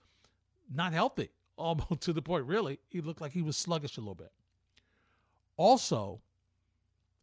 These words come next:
now that they've moved Evan Fournier to the bench, he's hardly playing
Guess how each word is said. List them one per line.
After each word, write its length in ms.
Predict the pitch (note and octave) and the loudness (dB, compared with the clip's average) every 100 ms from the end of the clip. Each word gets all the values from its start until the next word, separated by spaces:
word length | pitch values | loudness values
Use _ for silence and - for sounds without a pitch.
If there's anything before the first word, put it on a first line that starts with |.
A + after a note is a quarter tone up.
| _ _ _ _ _ B2+ | _ _ _ _ _ -6
now 280 | D3 A3 | -2 0
that 160 | A#3 G3 | 0 -2
they've 180 | D#3 D3 | -2 0
moved 540 | D#3+ D#3+ D3+ C#3 C3 _ | 2 2 2 0 -6 _
Evan 220 | E3 D#3 C3+ | 0 0 0
Fournier 460 | - F#3 F3 D3 | 0 0 0 -2
to 160 | - A#2 | -4 -8
the 80 | A2 | -4
bench, 420 | F3 C3+ A2+ - _ _ _ | -4 -4 -8 -18 _ _ _
he's 280 | - A3+ A3+ | -2 0 2
hardly 280 | G#3+ D#3 C3+ | 0 0 -2
playing 480 | - G#3+ C#3+ F2 | -4 -4 -4 -8